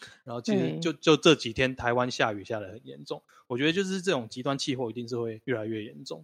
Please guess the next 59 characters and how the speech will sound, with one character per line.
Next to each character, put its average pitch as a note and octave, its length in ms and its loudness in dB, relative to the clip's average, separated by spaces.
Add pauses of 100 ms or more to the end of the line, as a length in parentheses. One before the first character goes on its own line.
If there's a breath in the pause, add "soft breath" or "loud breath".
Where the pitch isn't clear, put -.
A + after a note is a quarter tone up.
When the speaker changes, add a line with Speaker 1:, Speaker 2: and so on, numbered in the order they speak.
Speaker 1:
所 D3+ 160 -2
以 C3+ 100 -2
其 C3+ 160 -8
实 D3+ 280 -4
摩 C#3 200 -2
托 F3 100 6
车 F3 240 6
会 F3+ 120 6
遭 D#3+ 340 6
遇 D3+ 80 2
到 C#3 160 4
一 C3+ 80 0
些 B2 540 2
气 D3+ 240 0
候 C3 140 0
挑 G2+ 200 -10
战 A#2+ 160 -6
的 G#2+ 80 -10
状 G#2 220 -6
况 G2+ 260 -10
的 G2+ 80 -20
话， A#2 260 -2
他 C3+ 60 -10
们 B2 160 -6
一 A2 40 -8
定 B2 160 -8
会 A#2+ 140 -4
想 G2 160 -12
办 G#2 160 -12
法 A#2 140 -14
应 C3 100 -14
应。 B2 280 -18
所 C#3 140 -4
以 C3 40 2
我 A2+ 100 0
觉 A2+ 140 -6
得 A#2 180 -4 (260)
在 C3+ 160 0
这 C3 140 -2
种 G#2 160 -4
什 G2 100 -20
么 G#2 200 -18
三 B2+ 260 -4
轮 G#2 240 -10
车 A2+ 260 -10
啦， G#2 160 -10 (120)
或 B2+ 160 -6
者 A#2 40 -10
是 B2+ 120 -6
说 A#2+ 260 -4
你 G#2+ 220 -14
介-， C3 300 -6
你 A#2+ 120 -12
打 G#2+ 220 -6
造 C3 160 -2
一 C3 40 -2
台 A2+ 160 -8
介 A#2 240 -2
于 G#2 280 -12